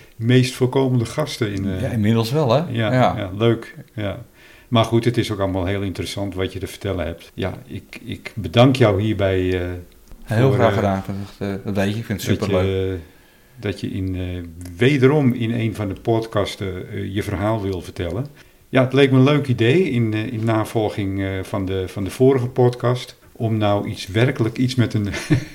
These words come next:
Speaker 1: <laughs> met een bas, eh, te, te gaan maken. En
Speaker 2: Ja.
Speaker 1: ja, ik hoefde echt niet ver te zoeken, want, eh, ja, Paul, hè?
Speaker 2: Ja, ja,
Speaker 1: Leuk.
Speaker 2: ja.
Speaker 1: Ja.
Speaker 2: Ja, je, het, het,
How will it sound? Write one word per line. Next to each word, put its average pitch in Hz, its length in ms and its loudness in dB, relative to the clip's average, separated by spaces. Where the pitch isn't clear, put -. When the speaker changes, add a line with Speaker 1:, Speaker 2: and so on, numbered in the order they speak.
Speaker 1:
<laughs> - 680 -8
met 113 140 -4
een 104 140 0
bas, 117 460 4
eh, - 0 -
te, 98 300 -6
te 104 120 -2
gaan 92 220 -4
maken. 85 440 -4
En 120 100 2
Speaker 2:
Ja. 120 220 6
Speaker 1:
ja, 104 240 2
ik - 160 -2
hoefde - 300 2
echt - 200 0
niet 147 160 2
ver 139 180 6
te 143 80 -2
zoeken, 180 400 0
want, 95 300 0
eh, 98 60 -4
ja, 107 300 -2
Paul, 120 280 4
hè? 107 120 0
Speaker 2:
Ja, 156 420 8
ja, 143 180 6
Speaker 1:
Leuk. 156 260 2
Speaker 2:
ja. 120 260 -2
Speaker 1:
Ja. 104 320 -4
Speaker 2:
Ja, 113 180 -2
je, 101 140 -4
het, 98 180 -14
het, 101 120 -6